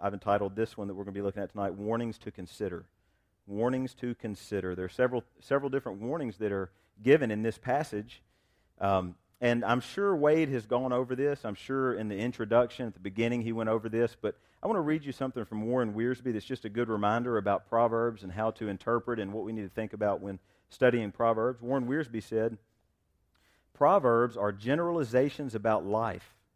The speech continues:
and not necessarily promises us, for us to claim, although there are some great promises found in the book of Proverbs. The basic requirement for understanding and applying these proverbs is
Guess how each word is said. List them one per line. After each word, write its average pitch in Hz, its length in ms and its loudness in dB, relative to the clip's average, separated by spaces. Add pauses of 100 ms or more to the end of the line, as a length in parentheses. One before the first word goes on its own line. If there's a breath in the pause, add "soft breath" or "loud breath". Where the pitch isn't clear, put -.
(440)
and 101 160 -4
not 117 340 0
necessarily 101 560 -2
promises 98 540 -6
us, 92 160 -12 (100)
for 101 140 -2
us 95 140 -2
to 107 100 -14
claim, 123 400 -6
although 104 340 2
there 107 220 2
are 131 160 4
some 120 160 -10
great 101 240 0
promises 98 440 -8
found 95 280 -4
in 107 60 -10
the 104 80 -10
book 92 180 -8
of 117 100 -16
Proverbs. 151 600 -8 (600)
The 107 100 -2
basic 180 480 4
requirement 135 560 2
for 101 120 -4
understanding 113 720 -2
and 95 80 -4
applying 139 440 0
these 101 160 -6
proverbs 104 640 -2
is 104 420 -2